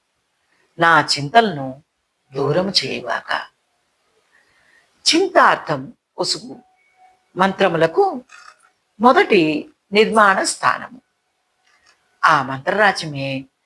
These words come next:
చింతామణి గృహం. చింతామణుల వల్లనే చింతితార్థములు ఒసుగునది. శివకామేశ్వర అంకస్థ.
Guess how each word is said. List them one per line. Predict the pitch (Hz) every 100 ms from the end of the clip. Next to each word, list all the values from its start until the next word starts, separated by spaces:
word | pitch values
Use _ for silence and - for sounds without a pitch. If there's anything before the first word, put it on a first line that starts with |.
| _ _ _ -
చింతామణి | 233 208 185 160 147 -
గృహం. | - - - _ _ _ _ _ _ _ _ _ _ _ _ -
చింతామణుల | 370 403 427 415 349 202 175
వల్లనే | 156 143 143 143 143 - _ _ _ _ -
చింతితార్థములు | 277 269 247 151 143 - 147 160 392 - _ _
ఒసుగునది. | - - - - - - _ _ _ _ _ _ _ _ - _ _ _ _ _ -
శివకామేశ్వర | - 302 349 214 170 156 151 - 226
అంకస్థ. | 196 135 - - - - -